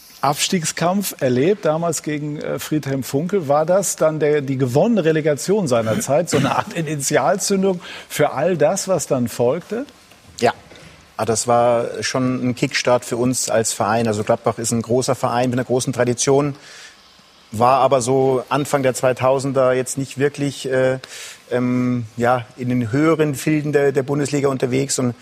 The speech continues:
Speaker 2: wir haben damals dann eben in den letzten vier Spielen zehn Punkte gemacht. Das war für uns natürlich, für uns war die Relegation ein Geschenk damals. Nicht, dass wir irgendwie mussten, sondern wir durften Relegation spielen. Wir haben gegen Dortmund gespielt, die waren, meine ich, Vizemeister.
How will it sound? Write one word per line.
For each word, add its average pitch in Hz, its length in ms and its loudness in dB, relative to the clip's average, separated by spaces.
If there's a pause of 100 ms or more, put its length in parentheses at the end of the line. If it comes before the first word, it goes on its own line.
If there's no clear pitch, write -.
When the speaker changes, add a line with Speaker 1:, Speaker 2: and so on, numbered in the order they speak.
(400)
Speaker 2:
wir 135 100 0
haben 131 80 0
damals 147 320 2
dann 160 200 0
eben 151 160 0
in 143 60 2
den 131 40 0
letzten 151 280 0
vier 156 160 -2
Spielen 156 260 -2
zehn 151 200 -2
Punkte 180 300 -2
gemacht. 196 460 -2 (280)
Das 127 140 -6
war 131 100 2
für 139 120 -4
uns 139 120 -2
natürlich, 143 340 -4 (280)
für 143 140 -6
uns 165 180 0
war 165 80 4
die 151 60 0
Relegation 151 420 0
ein 147 80 -2
Geschenk 156 500 0
damals. 185 520 0
Nicht, 160 240 -4
dass - 160 -2
wir 156 160 0
irgendwie 156 320 0
mussten, 196 640 0 (460)
sondern 139 180 0
wir 135 80 0
durften 190 400 0
Relegation 185 540 0
spielen. 196 260 -4
Wir 151 120 0
haben 147 100 0
gegen 143 180 -4
Dortmund 175 320 0
gespielt, 180 400 -4
die - 60 -4
waren, 151 120 0
meine 151 200 0
ich, - 160 -10
Vizemeister. 190 640 0